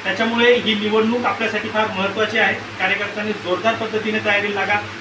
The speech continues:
जे कोणी इच्छुक आहे, ज्यांना निवडणूक लढवायची आहे, त्यांना जिल्हा कमिटीला तशी पूर्वकल्पना द्या, पूर्वसूचना द्या,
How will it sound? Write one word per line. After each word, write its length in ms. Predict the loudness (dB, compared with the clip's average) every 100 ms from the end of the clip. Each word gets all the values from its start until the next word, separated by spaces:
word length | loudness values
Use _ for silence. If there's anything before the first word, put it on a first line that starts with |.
| -12 -12 -6 0
जे 100 | 2
कोणी 220 | 2 2
इच्छुक 340 | 0 -2 0
आहे, 200 | 2 2
ज्यांना 240 | 2 2 0
निवडणूक 440 | 0 2 2 0
लढवायची 420 | 0 0 0 2
आहे, 160 | 0 0 -4 -12 -12 -12 -4
त्यांना 220 | -2 0
जिल्हा 300 | 0 2 2
कमिटीला 480 | 2 0 0 2 2
तशी 200 | 0 -4
पूर्वकल्पना 640 | -4 0 2 2 0 0
द्या, 140 | 2 0
पूर्वसूचना 580 | 0 -2 -2 -4 -2 -2
द्या, 220 | 0